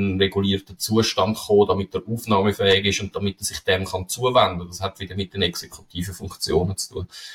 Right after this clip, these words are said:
Und darum eine Atmosphäre schaffen in der Schule, wo ich gut kann reguliert sein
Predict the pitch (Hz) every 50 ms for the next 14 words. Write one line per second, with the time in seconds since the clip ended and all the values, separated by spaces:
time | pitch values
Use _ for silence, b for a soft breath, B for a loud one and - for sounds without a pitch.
0 | B B B B 101 95 - 123 127 131 131 127 113 107 110 110 - - 113 113
1 | - - - 117 120 - 131 127 - 127 - 110 - - 113 110 110 104 104 -
2 | - 131 123 131 123 120 110 104 107 104 - 117 117 113 - - 110 107 104 104
3 | 104 107 107 107 110 135 151 151 147 - - - - _ _ _ - - 95 -
4 | - - 113 117 135 147 170 170 170 B